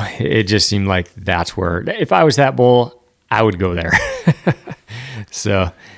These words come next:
that's where I was heading. I just kinda wanted to, it was almost like a, uh,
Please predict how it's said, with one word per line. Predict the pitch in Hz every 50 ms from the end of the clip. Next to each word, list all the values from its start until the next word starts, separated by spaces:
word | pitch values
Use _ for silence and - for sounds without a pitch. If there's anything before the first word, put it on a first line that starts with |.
| - _ _ _ _ _
that's | - 117 131 147 151 - -
where | 139 131
I | 127 123 117
was | 113 -
heading. | 101 104 101 98 98 98
I | 101 104
just | 117 143 135 -
kinda | - - 147 143 135
wanted | 127 123 123 117 107
to, | 104 101 107
it | 120 117
was | 131 156
almost | 196 202 185 - - 131
like | 127 123 -
a, | 104 92 90 85 - _ _ - - - - - - - _ _ _ _ _ _ _ _ _ _ _ -
uh, | 117 104 95 92 90 92 - - - - -